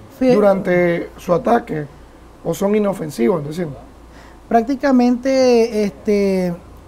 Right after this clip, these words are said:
Speaker 1: en su ataque, no, ellos en su, en su encierro no, no,
Speaker 2: No generan
Speaker 1: no generan mayor, ma-, violencia ni tampoco corren. Simplemente es una actividad eléctrica que en su punto caen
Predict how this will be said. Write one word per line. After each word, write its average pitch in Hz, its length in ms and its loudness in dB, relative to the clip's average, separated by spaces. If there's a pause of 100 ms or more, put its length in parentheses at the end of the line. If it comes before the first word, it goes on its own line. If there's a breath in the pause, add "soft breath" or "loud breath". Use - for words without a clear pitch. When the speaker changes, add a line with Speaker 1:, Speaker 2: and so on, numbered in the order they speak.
Speaker 1:
en 202 120 -4
su 220 180 -2
ataque, 247 680 0
no, 208 380 -2
ellos 226 340 0
en 202 160 -4
su, 180 400 -8
en 180 80 -6
su 196 120 -10
encierro 226 440 -4
no, 208 260 -4
no, 190 280 -6
Speaker 2:
No 180 200 -4
generan 208 300 2
Speaker 1:
no 226 120 4
generan 214 500 2
mayor, 185 460 -4
ma-, 175 240 -6
violencia 185 520 -4
ni 190 120 -4
tampoco 175 500 -8
corren. 180 400 -4
Simplemente 196 840 -6
es 185 40 -6
una 196 200 -6
actividad 190 420 -4
eléctrica 190 540 -6
que 202 140 -8
en 170 80 -4
su 165 140 -12
punto 190 400 -8
caen 202 320 -4